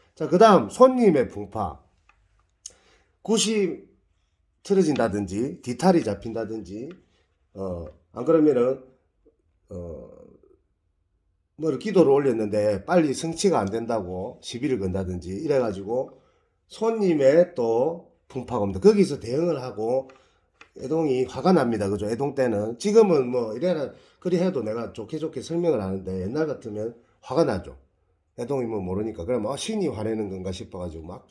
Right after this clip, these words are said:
싸웁니다. 그렇게 되면은, 어, 간제까지 가는 경우가 있기 때문에 조심을 하셔야 됩니다. 그 네 번째죠. 이만큼 전부 다 인간 풍파입니다. 그죠? 그 다음에 가족과의 풍파. 가족이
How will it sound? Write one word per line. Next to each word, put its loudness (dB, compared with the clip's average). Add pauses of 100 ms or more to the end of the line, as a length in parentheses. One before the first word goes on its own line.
싸웁니다. -10 (300)
그렇게 0
되면은, -2 (520)
어, -12
간제까지 -2
가는 -6 (120)
경우가 -6
있기 -10
때문에 -12
조심을 -8
하셔야 -8
됩니다. -12
그 -6 (640)
네 -6
번째죠. -2 (240)
이만큼 4 (320)
전부 -4
다 0
인간 2
풍파입니다. -4
그죠? -4
그 -2
다음에 4
가족과의 4
풍파. -8
가족이 2